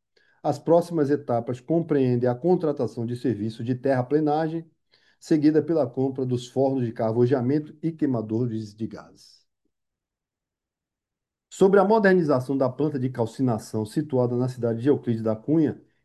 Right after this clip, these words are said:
informamos que os ajustes técnicos estão progredindo para o alcance pleno de sua produção, eh, estimada. Sobre o coque, lembramos que após a análise de algumas opções de negócio na Colômbia,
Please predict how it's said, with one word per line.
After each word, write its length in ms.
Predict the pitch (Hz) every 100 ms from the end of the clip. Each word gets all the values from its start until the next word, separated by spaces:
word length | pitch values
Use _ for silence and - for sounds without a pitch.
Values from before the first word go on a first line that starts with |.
| -
informamos 600 | 151 151 160 151 165 185
que 80 | 190
os 120 | 165
ajustes 480 | 165 120 120 - 131
técnicos 600 | - 151 160 117 104 110
estão 300 | 139 143 147
progredindo 800 | 147 156 208 190 120 131 151 147
para 180 | 156 151
o 40 |
alcance 600 | 131 127 135 131 147 151 - -
pleno 500 | 135 151 160 160 160 _ _ _
de 100 | 120 120
sua 240 | 151 135
produção, 840 | 147 135 104 - 113 117 123 123 123
eh, 280 | 110 107 104
estimada. 640 | - 120 98 71 73 - _ _ _ _ _ _ _ _ _ _ _ _ _ _ - _ _ _ _ _ _
Sobre 340 | - 202 190
o 60 | 139
coque, 520 | - 185 190 - - _ -
lembramos 540 | 156 175 147 190 190
que 100 | -
após 380 | 170 - 156 165
a 80 | 165
análise 340 | 131 123 120
de 80 | 127
algumas 380 | 127 127 165 131
opções 440 | 147 - - 127
de 60 | 127
negócio 420 | 117 101 104 117
na 100 | 117
Colômbia, 600 | 127 135 135 170 123 92